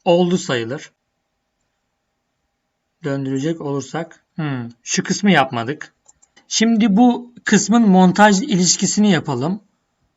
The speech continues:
Buradan gelelim. Burada tam orta düzlemi seçelim. Ve parçamızı seçelim. Buradan da dik diyelim. Evet, görmüş olduğunuz gibi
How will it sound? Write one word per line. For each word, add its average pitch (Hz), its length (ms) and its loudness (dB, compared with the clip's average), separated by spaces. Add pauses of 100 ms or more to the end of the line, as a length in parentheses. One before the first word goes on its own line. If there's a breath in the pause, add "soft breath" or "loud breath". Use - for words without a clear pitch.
(800)
Buradan 185 420 -2
gelelim. 147 500 -2 (1400)
Burada 214 540 0 (100)
tam 233 460 0
orta 214 680 2 (160)
düzlemi 196 400 2
seçelim. 156 580 -4 (1160)
Ve 214 200 -2
parçamızı 196 600 2
seçelim. 185 680 -4 (720)
Buradan 190 420 4
da 247 360 0 (420)
dik 233 240 2
diyelim. 113 440 -4 (680)
Evet, 170 440 -2 (200)
görmüş 196 340 0
olduğunuz 170 400 -2
gibi 196 300 -6